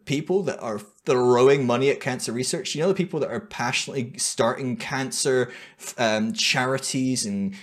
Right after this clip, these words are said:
you know, and huge organizations and hospices and all these different things? People that lost someone to cancer.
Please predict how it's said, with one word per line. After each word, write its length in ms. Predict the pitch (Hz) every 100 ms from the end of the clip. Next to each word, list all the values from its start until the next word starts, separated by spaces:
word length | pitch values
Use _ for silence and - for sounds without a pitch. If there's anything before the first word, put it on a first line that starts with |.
| -
you 120 | 120
know, 180 | 110 104
and 220 | 107 110
huge 420 | 107 - 156 151 131
organizations 1080 | 127 120 113 107 120 127 - 131 127 113
and 280 | - 107 101
hospices 1040 | - - 135 - - 131 - 127 123 120 113
and 80 | 104
all 120 | 135
these 120 | 135
different 200 | 123 120
things? 300 | 131 147 160 - _ _
People 280 | 175 180 113
that 40 |
lost 220 | 110 104
someone 140 | 107 95
to 80 | -
cancer. 460 | 95 - - -